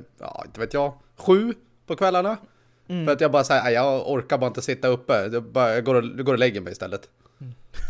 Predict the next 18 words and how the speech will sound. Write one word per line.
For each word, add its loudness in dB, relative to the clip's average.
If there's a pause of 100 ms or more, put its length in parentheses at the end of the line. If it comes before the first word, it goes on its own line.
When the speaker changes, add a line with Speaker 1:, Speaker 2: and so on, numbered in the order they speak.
(260)
Speaker 2:
<laughs> -12 (880)
Eh, 4 (380)
ja, 4 (340)
men -4
då -2
så. -4 (600)
Då 2
har 4
vi 0
kommit -6
ikapp -2
lite -8
då. -6
<laughs> -14
Så 10
nu 4
kör 8
vi. -2